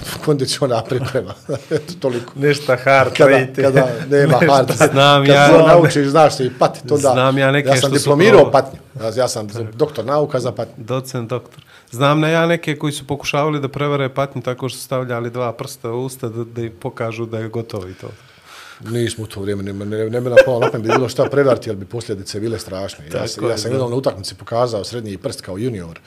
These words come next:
Speaker 1: igraču protivničke ekipe i mene su pozvali sutradan u klub na razgovor gdje su mi rekli: „Još jednom tako nešto napravim”, da sam završio priču u sportu, ja sam se bio prepao, bio sam na rubu suza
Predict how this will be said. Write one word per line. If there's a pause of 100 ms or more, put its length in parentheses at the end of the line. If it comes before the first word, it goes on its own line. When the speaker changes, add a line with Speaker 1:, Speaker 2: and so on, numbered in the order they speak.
(460)
Speaker 1:
igraču
protivničke
ekipe
i
mene
su
pozvali
sutradan
u
klub
na
razgovor (500)
gdje
su
mi
rekli:
„Još
jednom
tako
nešto
napravim”,
da (240)
sam
završio (500)
priču
u
sportu,
ja
sam
se
bio
prepao,
bio
sam
na
rubu (1000)
suza